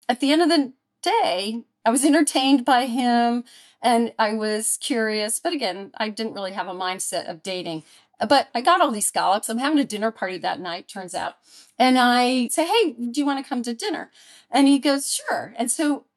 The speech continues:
as I unfold and he says, "I'll see you later." And I think, "Oh, shoot, this is gonna be a little awkward," because the dinner party I had planned was the Bon Voyage from my pals on the island as I go to Mass General for artificial insemination. So anyway, Jeff shows up and I realize I need to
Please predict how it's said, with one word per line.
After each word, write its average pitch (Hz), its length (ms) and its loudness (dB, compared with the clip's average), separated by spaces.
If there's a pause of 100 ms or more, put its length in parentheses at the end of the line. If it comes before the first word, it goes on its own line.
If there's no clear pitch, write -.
as 247 120 -6
I 254 80 -2
unfold 262 640 0
and 240 100 0
he 226 60 -2
says, 233 200 -4
"I'll 233 120 4
see 269 160 -6
you 330 100 -4
later." 330 320 -2
And 208 140 -8
I 220 80 -6
think, 240 280 -10
"Oh, 240 220 -8
shoot, - 380 -8
this 262 140 -8
is 285 40 -6
gonna 294 140 0
be 220 100 -4
a 196 80 -6
little 202 260 -4
awkward," 262 340 -2
because 214 280 -8
the 208 140 -10
dinner 269 340 2
party 196 320 -4
I 185 120 0
had 185 180 -8
planned 277 420 2
was 202 160 -4
the 208 120 -6
Bon 214 280 0
Voyage 214 840 2 (520)
from 240 240 2
my 214 200 2
pals 247 480 2
on 208 140 -2
the 196 120 -8
island 240 640 -2
as 214 140 -4
I 220 60 -2
go 233 140 -4
to 214 60 -6
Mass 202 240 -8
General 214 380 -6
for - 160 -10
artificial - 460 -8
insemination. - 520 -14 (400)
So 285 240 6
anyway, 262 640 6
Jeff 277 240 0
shows 247 380 -2
up 220 240 -2
and 214 100 -6
I 220 60 -4
realize 240 360 -2
I 226 80 -4
need 277 200 -4
to 226 180 -10